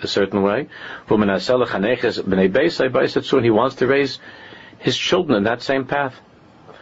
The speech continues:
Aval sof kol sof b'nohu bal b'chira. But, l'maisa, his son is a bal b'chira. The son has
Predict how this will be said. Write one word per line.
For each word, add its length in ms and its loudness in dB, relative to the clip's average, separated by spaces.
Aval 180 2
sof 240 0
kol 140 2
sof 280 2
b'nohu 320 0
bal 200 2
b'chira. 400 0
But, 400 0
l'maisa, 640 0
his 120 -4
son 400 -2
is 180 -2
a 240 2
bal 340 0
b'chira. 400 -2
The 80 -2
son 280 -2
has 400 -4